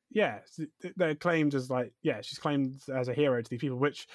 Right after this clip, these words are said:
she doesn't want. She just wants to be claim-, she, you know, she feels more like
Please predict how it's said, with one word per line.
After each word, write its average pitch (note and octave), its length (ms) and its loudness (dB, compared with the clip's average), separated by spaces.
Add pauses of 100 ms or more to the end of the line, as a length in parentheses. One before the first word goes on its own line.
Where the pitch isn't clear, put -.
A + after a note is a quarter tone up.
(100)
she G#3+ 140 0
doesn't F3 240 4
want. D#3+ 280 2
She E3 140 4
just D3 240 0
wants D3 200 0
to C#3 60 -8
be C3+ 120 -2
claim-, C#3 300 -4
she, E3 140 -2
you D3+ 240 -2
know, B2+ 60 0
she C#3+ 140 -4
feels C#3 280 0
more C#3 120 2
like B2+ 360 -2